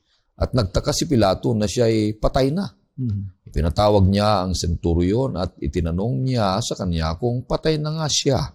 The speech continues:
Speaker 1: Nang malaman niya sa senturyon, ipinagkaloob niya ang bangkay kay Jose at bumili si Jose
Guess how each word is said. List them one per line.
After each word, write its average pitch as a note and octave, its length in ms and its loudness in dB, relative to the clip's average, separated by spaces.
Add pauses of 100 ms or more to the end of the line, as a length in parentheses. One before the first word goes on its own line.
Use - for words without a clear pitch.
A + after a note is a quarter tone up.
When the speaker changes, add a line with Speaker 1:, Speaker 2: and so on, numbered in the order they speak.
(760)
Speaker 1:
Nang C3 480 0
malaman A#2+ 760 2
niya F#2+ 520 2 (220)
sa - 240 -6
senturyon, F2+ 1000 -2
ipinagkaloob A#2 720 2
niya G#2+ 160 0
ang F2+ 120 2
bangkay C#2+ 760 0
kay C2+ 160 -8
Jose - 420 2
at F#2+ 260 -2
bumili G2 360 4
si - 160 0
Jose D2 480 -2